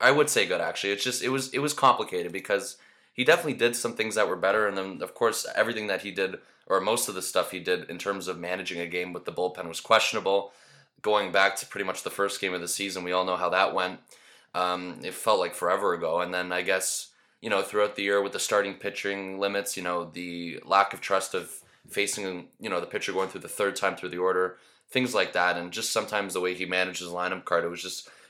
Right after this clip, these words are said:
very questionable. Mark, I know you have your strong opinions on this, so, um, I'm interested to hear what you have to say. But yeah, I, I don't, I don't, I'm not, f-, um, I'm fine with him being nominated for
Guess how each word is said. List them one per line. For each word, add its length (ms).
very 180
questionable. 400
Mark, 240
I 60
know 100
you 220
have 200
your 120
strong 300
opinions 380
on 160
this, 360
so, 400
um, 160
I'm 140
interested 320
to 240
hear 140
what 100
you 140
have 180
to 80
say. 220
But 340
yeah, 420
I, 160
I 40
don't, 360
I 80
don't, 320
I'm 120
not, 400
f-, 200
um, 680
I'm 180
fine 300
with 160
him 140
being 160
nominated 460
for 240